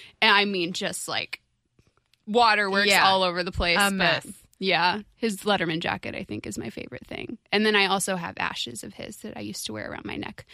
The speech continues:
Speaker 1: And I take it with me when I meet our favorite bands.
Speaker 2: Oh, I love that.
Speaker 1: Yeah.
Speaker 2: So he's a part of the meet and greet.
Speaker 1: Yeah.
Speaker 2: Do you, so he was cremated.
Speaker 1: Right.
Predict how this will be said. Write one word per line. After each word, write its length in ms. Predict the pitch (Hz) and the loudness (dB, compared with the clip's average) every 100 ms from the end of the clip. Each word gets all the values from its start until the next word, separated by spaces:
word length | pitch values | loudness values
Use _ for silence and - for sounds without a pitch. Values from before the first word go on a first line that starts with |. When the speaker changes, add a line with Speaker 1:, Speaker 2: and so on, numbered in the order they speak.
| - | -12
Speaker 1:
And 100 | 220 | -2
I 80 | 202 | -2
take 240 | 190 220 202 | -2 -6 -8
it 80 | |
with 160 | 190 190 | -8 -8
me 260 | 190 185 185 - _ _ | -6 -6 -8 -16 _ _
when 160 | 208 202 | -2 -2
I 100 | 190 | -2
meet 400 | 180 180 160 - _ | -4 -6 -6 -10 _
our 120 | 202 | -18
favorite 340 | 170 180 - - | -14 -14 -14 -16
bands. 460 | - - 220 - - | -16 -16 -14 -12 -12
Speaker 2:
Oh, 440 | 294 302 160 165 240 | -12 -8 -6 -6 -6
I 140 | 247 | -8
love 260 | 240 277 - | -12 -16 -12
that. 260 | - - 190 | -10 -10 -10
Speaker 1:
Yeah. 140 | 202 - | -10 -8
Speaker 2:
So 60 | |
he's 180 | 196 202 | -8 -8
a 60 | 185 | -10
part 240 | - 185 | -10 -10
of 80 | 180 | -8
the 80 | 175 | -10
meet 180 | 170 - | -10 -10
and 120 | 170 | -14
greet. 160 | 165 | -6
Speaker 1:
Yeah. 300 | 208 208 190 220 _ _ _ - - - - - | 0 0 -2 -8 _ _ _ -20 -20 -20 -20 -8
Speaker 2:
Do 120 | 226 | -2
you, 180 | 240 - | -2 -2
so 220 | 247 214 | 0 0
he 140 | 220 | 0
was 160 | 233 226 | -2 -4
cremated. 840 | - 285 240 165 139 107 151 196 _ _ | -4 -4 -2 -4 -6 -6 -8 -10 _ _
Speaker 1:
Right. 280 | 240 180 165 | 0 0 0